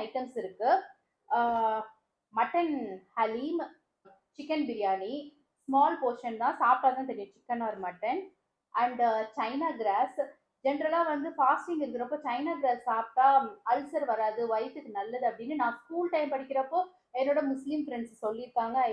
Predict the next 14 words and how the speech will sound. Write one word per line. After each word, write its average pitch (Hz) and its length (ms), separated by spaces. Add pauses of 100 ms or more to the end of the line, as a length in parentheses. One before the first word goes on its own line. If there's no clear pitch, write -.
(120)
remember. 202 420 (500)
And, 233 260
uh, 214 260 (300)
சமோசா, 254 500 (680)
சமோசா 294 440
வந்து 240 160 (200)
ஆயிலியா 269 380
இருக்கு. - 240
அவங்க 226 260
முதவே 311 340
ஒரு 359 200
டிஷ்யூ 330 300
பேப்பர்ல 247 420
போட்டுட்டு 277 380